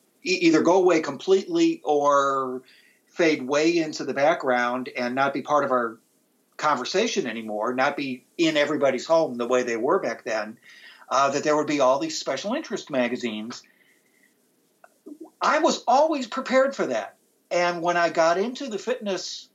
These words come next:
niche, I realized, hey, this is what we were talking about back in journalism school. So it's just like cable T V with all these specialized channels that are now exploding.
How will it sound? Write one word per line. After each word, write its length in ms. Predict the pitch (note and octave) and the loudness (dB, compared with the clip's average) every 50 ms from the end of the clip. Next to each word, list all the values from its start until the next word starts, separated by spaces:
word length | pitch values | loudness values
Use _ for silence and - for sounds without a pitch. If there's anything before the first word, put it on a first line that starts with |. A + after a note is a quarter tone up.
| _ _ _ _ _ _ | _ _ _ _ _ _
niche, 600 | D3+ D3+ E3 A3 A#3+ F#3 C3+ - - - - - _ _ _ _ - | -12 -6 -2 0 2 2 0 0 -6 -10 -12 -16 _ _ _ _ -2
I 80 | C#3+ | 0
realized, 840 | E3 D#3+ E3 G3+ C4 C#4+ C4 F3 C#3 C3 B2+ B2+ C3 C3 - - - _ _ _ _ _ _ _ _ | 0 2 2 2 2 2 2 2 2 4 2 0 -2 -2 -6 -12 -18 _ _ _ _ _ _ _ _
hey, 200 | - C#4+ E4 A3+ | -2 -2 0 2
this 180 | G3 B3 - | 0 0 0
is 80 | - F3+ | -2 0
what 180 | E3 F3 - F#3 | 2 2 4 4
we 80 | F3+ | 4
were 140 | F3+ F3 E3 | 2 2 0
talking 320 | E3 E3+ D#3 D#3 D#3+ E3+ | 2 2 2 2 2 -2
about 220 | E3+ F#3 F#3+ F3 - | -2 -2 -4 -4 -4
back 200 | B2 A#2 A#2 - | -6 -8 -8 -8
in 60 | C#3 | -10
journalism 480 | C#3+ A3 C4+ D4+ D4 B3 F#3+ - D3+ B2+ | -8 -6 -6 -4 -2 -2 -2 -2 -2 -8
school. 320 | - - - A#2 A2+ G2+ | -8 -4 -4 -4 -4 -4
So 160 | - - C3+ | -4 -4 -4
it's 100 | B2 - | -2 0
just 140 | F3+ F3+ - | -2 0 2
like 180 | - E3 - - | 2 0 0 2
cable 280 | - F3+ F#3 F#3+ F#3 | 2 2 4 4 2
T 180 | - - E3 E3 | 0 2 0 0
V 260 | E3 G3+ A#3+ B3 A3+ | 2 2 0 0 0
with 200 | F#3+ D#3+ C#3+ C#3+ | 0 0 2 2
all 160 | C3+ C3 C3 | 2 2 2
these 180 | C3 B2+ A#2+ - | 0 -2 -4 -4
specialized 640 | - - D3 - - D#3+ D3 C#3 C3 B2+ B2 - - | -2 -2 -2 -2 0 0 2 2 2 2 0 -4 -4
channels 460 | - F#3 F3 F#3 F#3+ F3+ F3+ F3+ - | -4 -2 0 0 0 -2 -2 0 0
that 100 | F#3+ F#3 | 2 2
are 80 | F3+ | 2
now 220 | F3 E3+ E3+ E3+ E3 | 2 2 2 2 2
exploding. 640 | D#3+ D#3+ - - F#3 F#3+ G3+ G3+ G#3 G#3 G#3 G#3 | 2 -2 -2 2 4 6 6 6 4 2 0 -2